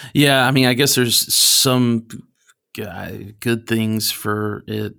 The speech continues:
happening in the middle of the night, because there were a lot of office buildings and industrial warehouses and things that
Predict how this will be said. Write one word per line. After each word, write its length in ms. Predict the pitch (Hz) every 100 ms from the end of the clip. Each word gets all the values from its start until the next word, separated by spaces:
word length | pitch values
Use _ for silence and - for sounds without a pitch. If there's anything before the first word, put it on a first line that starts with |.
| -
happening 580 | - 107 107 107 107 107
in 120 | 107
the 80 | 101
middle 280 | 107 104
of 100 | 98
the 80 | 98
night, 420 | 107 107 101 98 -
because 300 | - 104 98
there 140 | 113
were 120 | 117 98
a 80 |
lot 600 | 92 101 104 110 110 107
of 140 | 101 95
office 380 | 101 101 101 -
buildings 640 | 101 104 101 98 98 95
and 360 | 95 92 95 -
industrial 680 | 95 95 107 104 - 104 98
warehouses 760 | 101 101 98 98 101 101 98
and 160 | 98 95
things 400 | 98 98 98 98
that 280 | 98 92